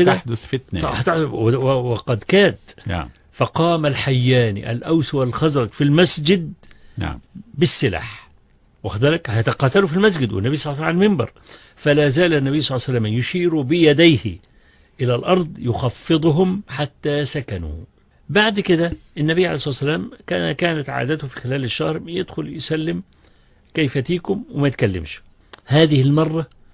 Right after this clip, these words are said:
Speaker 1: بعد شهر هي المرة الأولى التي يجلس في بيته.
Speaker 2: نعم.
Speaker 1: جلس على طرف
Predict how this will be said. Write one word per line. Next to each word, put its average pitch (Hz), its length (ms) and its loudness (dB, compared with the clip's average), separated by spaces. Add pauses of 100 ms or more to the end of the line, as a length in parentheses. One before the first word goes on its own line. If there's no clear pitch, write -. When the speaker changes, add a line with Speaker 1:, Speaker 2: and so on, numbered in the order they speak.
(160)
Speaker 1:
بعد 101 260 -4
شهر - 300 -6 (760)
هي 120 220 0
المرة 120 580 -2
الأولى 160 640 -2
التي 139 300 -4
يجلس 147 600 0
في 165 360 -2
بيته. 120 520 -2 (520)
Speaker 2:
نعم. 92 120 -4
Speaker 1:
جلس 127 300 0
على 104 160 -2
طرف - 440 -4